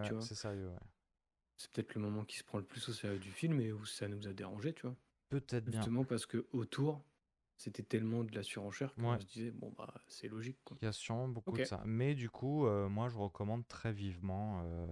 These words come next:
Speaker 2: R R R. Euh, alors, faut essayer de le trouver. C'est une petite mission pour le trouver. Mais quand on l'a trouvé, on y est bien.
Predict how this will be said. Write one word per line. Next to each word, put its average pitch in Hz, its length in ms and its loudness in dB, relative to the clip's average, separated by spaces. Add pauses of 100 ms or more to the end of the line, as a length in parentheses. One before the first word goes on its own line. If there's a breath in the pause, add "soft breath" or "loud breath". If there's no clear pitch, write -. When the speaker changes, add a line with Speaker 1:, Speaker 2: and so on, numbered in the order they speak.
(140)
Speaker 2:
R 104 240 0
R 98 260 0
R. 104 400 2
Euh, 87 200 -4
alors, 85 340 -4
faut - 140 -4
essayer 107 240 -2
de 104 80 0
le 110 60 4
trouver. 104 380 2
C'est 101 140 -2
une 95 60 2
petite - 200 -6
mission 113 220 0
pour 107 140 4
le 101 80 4
trouver. 104 400 0 (580 soft breath)
Mais 101 260 2
quand - 240 -4
on 104 40 0
l'a 98 100 4
trouvé, 95 400 0
on 95 220 2
y 92 100 4
est 90 60 2
bien. 85 200 -4